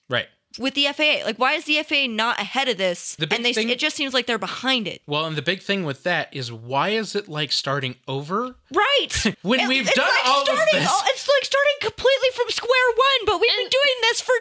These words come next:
Speaker 2: decades.
Speaker 1: Right. You're literally asking the exact same
Speaker 2: <laughs>
Speaker 1: organization to do the same thing for just a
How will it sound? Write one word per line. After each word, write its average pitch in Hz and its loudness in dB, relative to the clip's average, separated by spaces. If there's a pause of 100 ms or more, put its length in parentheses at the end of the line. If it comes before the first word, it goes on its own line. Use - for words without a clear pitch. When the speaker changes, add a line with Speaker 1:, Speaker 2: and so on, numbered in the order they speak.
(340)
Speaker 2:
decades. 196 0
Speaker 1:
Right. 156 0
You're 180 2
literally 262 2
asking 226 -2
the 190 0
exact 151 -2
same 208 0
Speaker 2:
<laughs> 190 -8
Speaker 1:
organization 185 0
to 196 0
do 180 0
the 190 0
same 214 0
thing 226 0
for 180 -6
just 165 -4
a 139 -4